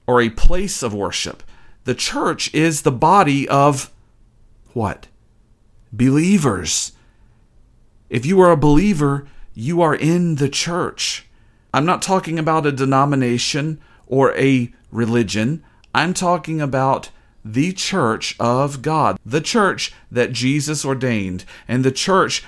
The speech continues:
that was established in Acts chapter two.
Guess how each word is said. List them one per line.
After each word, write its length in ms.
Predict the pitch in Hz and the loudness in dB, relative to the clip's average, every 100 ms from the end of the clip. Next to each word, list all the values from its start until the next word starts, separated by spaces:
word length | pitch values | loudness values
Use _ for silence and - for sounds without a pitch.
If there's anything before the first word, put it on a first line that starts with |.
| - | -4
that 240 | 123 123 | -2 2
was 180 | 139 123 | 2 0
established 840 | 131 - 147 180 156 120 107 - - - _ | -2 -4 0 0 2 0 -2 -6 -10 -20 _
in 160 | 120 127 | -4 -2
Acts 520 | 113 110 - - - - | 0 -2 -4 -10 -10 -8
chapter 420 | - 101 - 110 | -4 -4 -4 -10
two. 480 | 110 - 143 76 | -6 -2 -2 -2